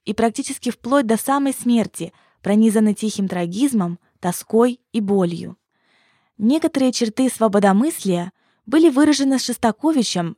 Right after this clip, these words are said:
лишь в тринадцатой симфонии для мужского хора с оркестром и вокально-симфонической поэме "Казнь Степана Разина" в период хрущевской оттепели. Также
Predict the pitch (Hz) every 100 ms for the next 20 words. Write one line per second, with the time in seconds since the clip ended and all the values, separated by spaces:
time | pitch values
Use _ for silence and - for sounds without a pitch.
0 | - 220 233 - - 208 226 311 311 269
1 | 277 - 262 - 247 233 180 165 165 190
2 | 190 185 - 254 233 220 220 220 202 185
3 | 185 294 294 - 185 170 - _ - -
4 | - 196 214 214 320 311 277 247 240 240
5 | 240 233 - 196 185 180 220 208 170 180
6 | _ _ _ - 226 294 294 277 - 233
7 | 220 233 254 240 - 254 247 185 170 -
8 | _ _ _ - - 220 226 214 - 185
9 | - 220 - 226 - 190 175 - 175 170
10 | - 196 _ _ _ _ _ _ 277 320
11 | 247 214